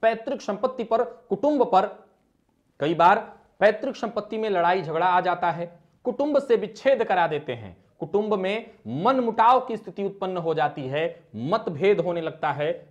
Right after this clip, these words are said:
लड़ाई झगड़े की नौबत आ जाती है। लेकिन मैं फिर से कहूंगा, बारहवें भाव में कारक हैं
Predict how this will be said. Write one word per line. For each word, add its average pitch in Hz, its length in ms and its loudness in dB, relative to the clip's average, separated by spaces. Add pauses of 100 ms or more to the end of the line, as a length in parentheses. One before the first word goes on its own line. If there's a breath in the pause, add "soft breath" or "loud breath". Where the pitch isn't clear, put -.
लड़ाई 156 260 4
झगड़े 131 260 -2
की 147 140 -8
नौबत 120 300 -4
आ 110 80 -6
जाती 98 280 -12
है। - 200 -20 (320)
लेकिन 147 260 -2
मैं 180 80 -4
फिर 180 200 -2
से 247 100 -2
कहूंगा, 185 500 2 (200)
बारहवें 208 460 2
भाव 214 180 4
में 202 200 -4
कारक 208 380 2
हैं 170 280 -6